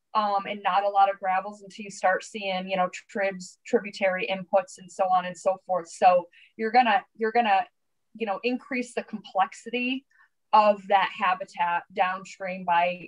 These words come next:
you know, having that, those gravels and, and sand is not a bad thing. You know, that's, that's sort of the glue that holds the, the stuff together. It's when you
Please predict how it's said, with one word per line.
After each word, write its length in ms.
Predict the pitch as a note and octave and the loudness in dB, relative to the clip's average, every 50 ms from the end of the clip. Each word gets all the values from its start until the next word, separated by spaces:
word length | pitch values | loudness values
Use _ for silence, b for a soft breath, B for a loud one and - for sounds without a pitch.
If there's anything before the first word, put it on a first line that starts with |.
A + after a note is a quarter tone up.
| _ | _
you 140 | - G#3+ G3+ | -10 -6 -2
know, 180 | F#3 F3+ F3 D#3 _ | -2 -2 -2 -4 _
having 460 | - - A3 G3+ G3+ G3 G3+ G3 G3+ F#3+ | -8 0 2 2 4 2 0 -4 -4 0
that, 280 | G3 F#3 F#3 F#3 F3 - _ _ _ _ - | 2 2 4 4 2 0 _ _ _ _ -10
those 220 | - G3+ G3 G3 F3+ | -8 -8 -8 -8 -12
gravels 640 | _ G3 G3+ G3 F#3+ F#3+ F#3+ G3 G3 G3 G3 G3 G3 | _ 2 2 4 4 4 2 2 2 2 0 -4 -8
and, 160 | F3+ F#3 F#3 - _ - | -8 -8 -10 -14 _ -4
and 180 | A#3 A#3 A#3 | -2 -2 -2
sand 420 | A3+ - D4+ C#4+ D4+ D#4 D4+ D4 C#4 | -4 -4 -2 0 0 0 0 -2 -4
is 160 | C#4 C4 C#4 | -6 -6 -2
not 300 | A#3+ A#3 A#3+ B3+ C4 A#3+ | 0 2 2 2 2 0
a 40 | A#3+ | 0
bad 280 | G#3+ A3+ G#3+ G3+ G3+ G3+ - | 0 0 0 0 -2 -4 -4
thing. 240 | - G#3+ F#3 F3+ F#3+ F#3+ | -4 -4 -4 -4 -6 -8
You 100 | F#3+ F#3 | -6 -2
know, 180 | F3+ F3+ F#3+ F#3+ | 0 0 2 4
that's, 460 | F#3+ F#3 F#3+ G3 - - - - _ _ | 4 2 2 0 -4 -16 -20 -20 _ _
that's 260 | - G3+ G3 - - - | -4 -4 -4 -4 -8 -10
sort 200 | A3 G#3+ G#3+ G#3 | -6 -6 -6 -6
of 80 | G3 | -8
the 60 | G3+ | -10
glue 280 | F#3+ - A3 A#3 A#3 A3 | -8 -2 -2 0 0 2
that 160 | G#3 G3 - - | 2 2 2 2
holds 300 | G#3+ G#3 G#3+ G3 F#3 - | -2 -8 -8 -8 -12 -16
the, 140 | G#3 G3+ _ _ _ _ _ - | -16 -16 _ _ _ _ _ -10
the 120 | G3+ G3 | -10 -8
stuff 320 | F#3+ - - - F#3+ F3+ - | -8 -8 -2 -2 -2 -2 -4
together. 400 | - G#3 F3 G3+ G3+ G3+ F#3+ F3+ | -14 -8 0 2 2 2 2 -2
It's 140 | F3+ F3+ - | -6 -10 -8
when 220 | - G3 G3 F#3+ F#3+ | -4 -4 -4 -4 -6
you 240 | F#3+ F#3 F3+ E3+ | -14 -18 -18 -18